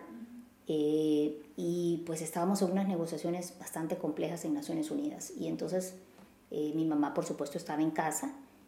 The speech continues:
y yo llegué como a las cuatro de la mañana de la negociación. Eso es normal en Naciones Unidas. Entonces, cuando llegué,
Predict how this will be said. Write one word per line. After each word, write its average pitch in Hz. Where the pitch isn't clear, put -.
y 160
yo 151
llegué 160
como 165
a -
las 143
cuatro 156
de 151
la 143
mañana 131
de 143
la 131
negociación. 123
Eso 151
es -
normal 151
en 143
Naciones 139
Unidas. 139
Entonces, 190
cuando 180
llegué, 175